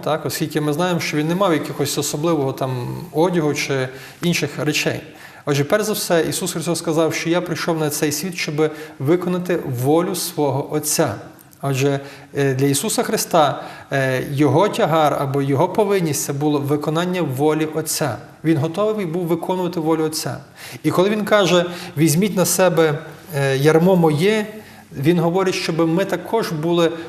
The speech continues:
готовими виконувати, е, волю Отця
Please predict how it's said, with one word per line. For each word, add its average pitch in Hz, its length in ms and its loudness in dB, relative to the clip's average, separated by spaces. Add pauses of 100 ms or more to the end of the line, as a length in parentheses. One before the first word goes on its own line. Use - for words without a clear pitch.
готовими 190 720 2 (240)
виконувати, 175 840 2 (320)
е, 139 200 0
волю 165 500 2
Отця 156 400 -2